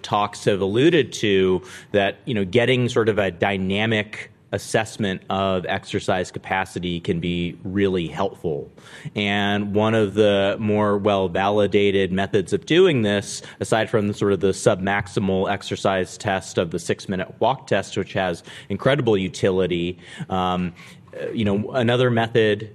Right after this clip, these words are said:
uh, which has, you know, arguably a little bit more, uh, diagnostic resolution is the cardiopulmonary exercise test, or the C pet.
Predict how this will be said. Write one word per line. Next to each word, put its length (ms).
uh, 220
which 180
has, 480
you 80
know, 220
arguably 520
a 60
little 180
bit 160
more, 460
uh, 280
diagnostic 800
resolution 840
is 360
the 180
cardiopulmonary 920
exercise 580
test, 480
or 220
the 100
C 260
pet. 360